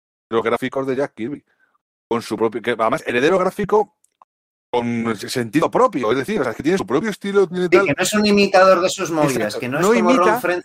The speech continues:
Speaker 2: lo que hace, eso es. Él, él,
Speaker 1: Eso es, es que Ron Frenz es un imitador, y, y lo que hace Simonson es
Speaker 2: Es
Speaker 1: un,
Speaker 2: un imitador
Speaker 1: es una
Speaker 2: sensacional, ¿eh?
Speaker 1: continuación, es
Speaker 2: Eso
Speaker 1: una
Speaker 2: es.
Speaker 1: continuación de lo que hacía Kirby. Y
Speaker 2: Claro,
Speaker 1: claro,
Speaker 2: porque
Speaker 1: es
Speaker 2: él
Speaker 1: que
Speaker 2: además
Speaker 1: esto
Speaker 2: ha deglutido otro tipo de influencias, porque los setenta le ves más con el cómic europeo, con, no sé,
Speaker 1: Eso es.
Speaker 2: Drouillet o cosas por el estilo,
Speaker 1: Eso es.
Speaker 2: y se da cuenta de los puntos comunes que tiene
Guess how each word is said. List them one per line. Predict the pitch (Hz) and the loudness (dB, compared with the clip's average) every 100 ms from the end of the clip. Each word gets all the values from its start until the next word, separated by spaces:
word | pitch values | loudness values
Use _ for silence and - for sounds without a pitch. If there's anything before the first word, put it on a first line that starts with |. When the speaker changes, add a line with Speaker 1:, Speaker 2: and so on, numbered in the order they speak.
| - | -2
Speaker 2:
lo | 160 | 0
que | 165 | 0
hace, | 160 131 - | -2 -4 -6
eso | 143 - 107 | -6 -4 -8
es. | - - | -10 -2
Él, | 156 170 | 2 4
él, | 180 185 | 4 2
Speaker 1:
Eso | 185 120 | 0 -4
es, | 135 | -6
es | 180 | -4
que | 247 | 0
Ron | 240 208 | 0 2
Frenz | 226 240 | 0 0
es | 220 | -6
un | 220 | -6
imitador, | 214 185 127 135 - - | -6 -4 -2 -2 -4 -6
y, | 160 156 160 | -4 -2 -2
y | |
lo | 147 139 | -2 -2
que | 147 | -4
hace | 196 233 233 214 | -2 -2 -2 -4
Simonson | - 214 220 196 196 | -8 -8 -8 -8 -10
es | 220 | -6
Speaker 2:
Es | 180 | -2
Speaker 1:
un, | |
Speaker 2:
un | 190 | 0
imitador | 160 180 202 | 4 4 4
Speaker 1:
es | 202 | 2
una | |
Speaker 2:
sensacional, | 165 160 180 143 175 117 139 | 2 0 0 2 4 4 2
¿eh? | |
Speaker 1:
continuación, | 202 143 - _ _ _ | 2 0 -6 _ _ _
es | - | -2
Speaker 2:
Eso | 240 | 0
Speaker 1:
una | 240 | -2
Speaker 2:
es. | 220 | -2
Speaker 1:
continuación | 190 170 170 156 - 196 214 233 _ | -4 -4 -4 -4 -4 -4 -4 -6 _
de | 147 139 | -6 -4
lo | 135 | -2
que | 139 | -6
hacía | - 147 | -4 -6
Kirby. | 139 147 117 92 _ _ _ _ - | -4 -8 -8 -14 _ _ _ _ -8
Y | 151 | -6
Speaker 2:
Claro, | |
Speaker 1:
claro, | 135 151 | 0 2
Speaker 2:
porque | 151 165 | 2 2
Speaker 1:
es | |
Speaker 2:
él | 180 | 2
Speaker 1:
que | |
Speaker 2:
además | 185 190 | 4 2
Speaker 1:
esto | 175 | 2
Speaker 2:
ha | 190 | 0
deglutido | 175 180 170 196 | 2 0 0 0
otro | 190 160 | 0 0
tipo | 190 185 | -4 -4
de | 180 | -6
influencias, | - 127 214 185 | -4 -4 -4 -6
porque | - 123 | -8 -8
los | 123 120 | -8 -8
setenta | 120 160 175 | -4 -2 0
le | 170 | 0
ves | 170 165 | -2 -2
más | 170 - | -4 -2
con | 147 | -4
el | 127 | -2
cómic | 156 165 151 | -2 0 2
europeo, | 139 117 113 190 165 151 | 2 0 2 4 2 2
con, | 131 123 120 | 0 0 -2
no | 143 | -4
sé, | 147 | -4
Speaker 1:
Eso | 117 | -4
es. | |
Speaker 2:
Drouillet | 113 165 190 156 143 | 0 2 4 2 0
o | |
cosas | 147 151 147 | -2 -8 -4
por | 147 | -2
el | 147 | -2
estilo, | - 180 196 | -4 -4 -4
Speaker 1:
Eso | - 87 | -6 -10
es. | |
Speaker 2:
y | 127 | -4
se | 143 | -2
da | 156 | 0
cuenta | 175 185 | 0 0
de | 156 | 0
los | 127 | -2
puntos | - 180 190 190 - | -2 -2 0 -2 0
comunes | 165 175 170 151 | -2 0 -2 -4
que | 156 | -6
tiene | 156 147 123 | -2 -2 -4